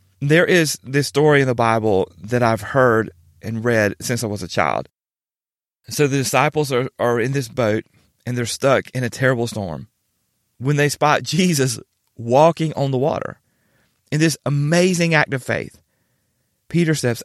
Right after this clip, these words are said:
out of the boat and into the stormy waters to walk to Jesus. And he walks on water. But he starts to sink when he looks around and sees all these waves in the storm. He becomes afraid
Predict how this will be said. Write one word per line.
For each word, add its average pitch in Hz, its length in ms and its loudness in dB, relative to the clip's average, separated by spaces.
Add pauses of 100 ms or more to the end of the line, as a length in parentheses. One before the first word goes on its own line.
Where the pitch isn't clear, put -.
out 127 140 2
of 143 60 0
the 143 60 0
boat 107 380 -2 (840)
and 117 180 -2 (160)
into 160 420 2
the 170 120 -2
stormy 160 340 0
waters 120 540 0
to - 120 -8
walk 113 600 2
to 110 100 -4
Jesus. 101 600 -6 (920)
And 120 120 0
he 120 100 0
walks 117 500 -2
on 110 200 2
water. - 560 -2 (760)
But 151 120 2
he 160 60 2
starts 160 380 2
to 147 100 -2
sink 196 400 -2
when 127 140 -4
he 139 80 -4
looks 143 360 0
around 165 460 0
and 143 140 -2
sees 175 300 0
all 156 100 4
these 151 220 -2
waves 160 360 0
in 147 80 -2
the 147 80 -4
storm. 123 440 -4 (840)
He 135 100 -4
becomes 143 260 0
afraid 135 600 -2